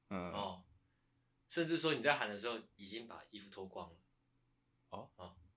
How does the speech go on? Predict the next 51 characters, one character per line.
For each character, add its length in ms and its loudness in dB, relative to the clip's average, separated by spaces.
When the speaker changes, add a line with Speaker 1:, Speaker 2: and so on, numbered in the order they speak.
Speaker 1:
哦。 560 0
Speaker 2:
就 60 2
是 100 4
如 140 4
果 140 6
说， 420 6
哦， 40 4
如 120 4
果 100 6
说 160 6
你 100 -4
真 140 -4
的 60 -2
要 100 0
这 60 4
样 80 2
情 100 -6
绪 140 -4
勒 120 -2
索 160 -8
我， 220 -8
好 120 -2
吧， 180 4
那 200 2
我 60 -2
们 120 -8
就 120 -2
只 140 -6
能 220 -8
无 120 2
止 160 2
境 160 2
的 80 4
享 180 4
受 140 2
性 220 2
爱 140 -2
了。 120 -14
很 100 -6
抱 160 4
歉， 300 -2
就 120 -16
这 60 -10
样。 160 -12
Speaker 1:
哦， 160 -12
欸， 60 -12
其 120 0
实 100 -4
可 220 -2
以 120 -2
耶。 140 -10